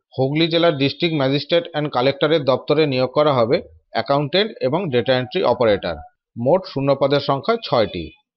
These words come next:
তার মধ্যে অ্যাকাউন্ট্যান্ট পদে শূন্য পদের সংখ্যা একটি এবং ডেটা এন্ট্রি অপারেটর পদে শূন্য পদের সংখ্যা পাঁচটি। শিক্ষাগত যোগ্যতা দরকার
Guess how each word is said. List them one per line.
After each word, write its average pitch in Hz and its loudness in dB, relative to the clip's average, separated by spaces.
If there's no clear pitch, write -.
তার 131 2
মধ্যে 151 0
অ্যাকাউন্ট্যান্ট 143 0
পদে 160 2
শূন্য 143 -4
পদের 147 2
সংখ্যা 147 -2
একটি 156 -2
এবং 123 0
ডেটা 120 0
এন্ট্রি 143 0
অপারেটর 143 2
পদে 147 2
শূন্য 131 -4
পদের 131 0
সংখ্যা 127 -4
পাঁচটি। 104 -2
শিক্ষাগত 160 0
যোগ্যতা 143 2
দরকার 143 2